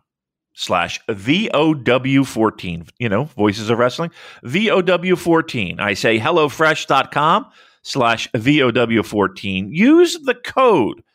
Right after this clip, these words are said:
V O W fourteen for up to fourteen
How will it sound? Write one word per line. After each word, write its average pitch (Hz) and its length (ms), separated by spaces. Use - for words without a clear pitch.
V 110 260
O 98 80
W 90 360
fourteen 101 540
for 123 140
up 123 100
to 139 100
fourteen 240 1300